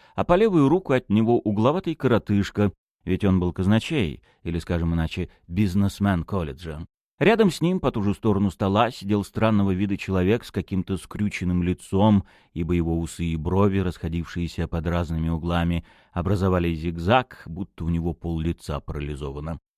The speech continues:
Звали его Байлз. Читал он римскую историю и в своих политических убеждениях опирался на Кориолана, не говоря уже о Тарквии-старшем.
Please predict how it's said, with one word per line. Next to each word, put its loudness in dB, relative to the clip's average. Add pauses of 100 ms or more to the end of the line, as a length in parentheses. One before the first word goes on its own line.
(280)
Звали 4
его 4
Байлз. -4 (200)
Читал 4
он 6
римскую 0
историю 0
и -2
в -8
своих 0
политических -4
убеждениях 0
опирался 0 (320)
на 6
Кориолана, 4 (120)
не 2
говоря 4
уже 4
о -4
Тарквии-старшем. -4